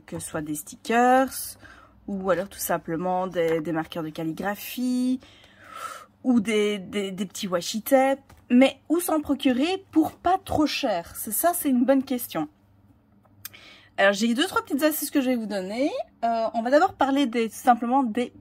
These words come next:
boutiques. Euh, il y a la Fnac, il y a Cultura. Maintenant, ce sont des boutiques qui sont assez, entre guillemets, onéreuses. Donc, on peut vite avoir du matériel, c'est vrai,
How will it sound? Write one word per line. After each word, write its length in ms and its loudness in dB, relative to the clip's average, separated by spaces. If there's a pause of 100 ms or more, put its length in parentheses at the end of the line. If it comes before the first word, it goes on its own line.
(120)
boutiques. 760 -2 (1040)
Euh, 40 -8 (360)
il 80 -12
y 100 -6
a 60 2
la 140 4
Fnac, 500 0
il 60 2
y 20 6
a 40 2
Cultura. 540 0
Maintenant, 340 4
ce 100 -6
sont 140 -4
des 140 -6
boutiques 360 -6
qui 160 -8
sont 260 -4
assez, 600 0 (200)
entre 300 -4
guillemets, 460 -2
onéreuses. 760 -2
Donc, 300 -8
on 120 -6
peut 140 -10
vite 240 -2
avoir 400 2
du 220 -6
matériel, 580 -2
c'est 300 -6
vrai, 320 -2